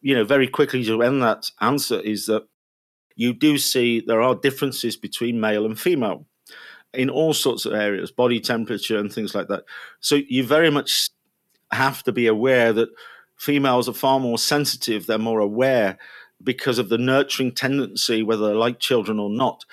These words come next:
So they can get stuck very easily in light sleep stages because the brain's not happy to take you down into a vulnerable state 'cause it needs to remain alert for a noise, for a sound.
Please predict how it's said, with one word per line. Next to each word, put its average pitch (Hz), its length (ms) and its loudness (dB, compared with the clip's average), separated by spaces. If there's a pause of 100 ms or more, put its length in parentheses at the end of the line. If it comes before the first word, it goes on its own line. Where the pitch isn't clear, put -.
(260)
So - 180 0
they 156 180 4
can 151 200 -2
get 135 240 0
stuck - 540 -2
very 120 240 0
easily 117 640 0
in 110 120 -2
light 110 320 0
sleep 110 300 -4
stages 107 520 -2 (380)
because 117 320 -2 (280)
the 123 120 2
brain's 139 520 0
not 127 280 -2
happy 120 560 -2
to - 180 -10
take 120 340 -2
you 117 80 -4
down 120 260 0
into 117 260 -4
a 95 40 -4
vulnerable 107 380 -2
state 117 400 0 (220)
'cause 110 120 -6
it 139 140 -4
needs 127 420 0
to - 120 -10
remain 117 640 0
alert 101 500 -2 (800)
for - 220 0
a 120 100 4
noise, 117 540 2
for - 260 -4
a 110 40 0
sound. 113 600 2